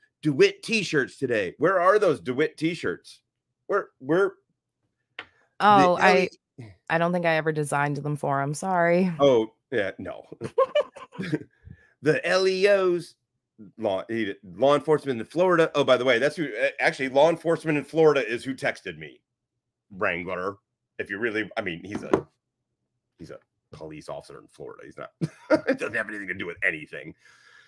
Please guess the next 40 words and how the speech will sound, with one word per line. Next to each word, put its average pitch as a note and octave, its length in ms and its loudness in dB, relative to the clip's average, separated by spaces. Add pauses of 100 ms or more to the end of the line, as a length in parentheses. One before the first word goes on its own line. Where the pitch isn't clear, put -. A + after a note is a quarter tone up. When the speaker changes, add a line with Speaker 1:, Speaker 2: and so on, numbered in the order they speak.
(240)
Speaker 1:
But G2 340 4 (100)
anyway, F#2 400 6
yeah, F2+ 300 4 (140)
cop, F2 440 2 (200)
<laughs> - 0 - (160)
retired E3+ 420 10
Army A2 680 6
cop. A2+ 460 2
Jeez, A#2 380 -4
I, G#2+ 60 0
I A2 240 0
don't, C3 340 6 (200)
I A2 40 -4
seem - 160 -2
to E3 80 4
know D#3+ 220 6
a - 20 -20
few E3+ 260 0
of C3 100 2
those. C#3 500 0
<laughs> - 40 -4 (1300)
But F#2+ 120 -6
he's A2+ 100 -10
gonna A#2+ 140 -4
be G#2+ 100 0
in C3 80 0
Maryland, C3+ 400 0 (100)
and D3 120 0
I'm D#3+ 160 2
happy. D#3 400 -2
I D#2+ 60 -8
hope F#2 200 -4
we F2+ 80 -20
get G2 120 -10
to F#2 60 -6
hang F#2 120 -4
out D#2+ 120 -6
with - 120 -20
him. - 100 -20
Anyway, A#2+ 160 -2